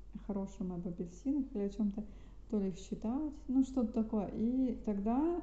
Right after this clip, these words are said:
а, как будто бы открылся какой-то резерв, и я смогла надольше задержать,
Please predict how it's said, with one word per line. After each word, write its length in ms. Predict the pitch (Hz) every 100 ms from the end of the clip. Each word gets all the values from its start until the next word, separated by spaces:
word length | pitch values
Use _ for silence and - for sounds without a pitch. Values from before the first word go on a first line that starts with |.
| -
а, 300 | 202 190 185 - - - - -
как 120 | 214
будто 280 | 190 247 -
бы 220 | 247 233 214
открылся 440 | 196 - 233 233
какой-то 360 | - 220 208 202
резерв, 420 | 196 208 285 -
и 40 |
я 80 | 202
смогла 380 | 202 202 196 214
надольше 480 | 214 196 214 226 220
задержать, 720 | 196 180 185 196 196 196 -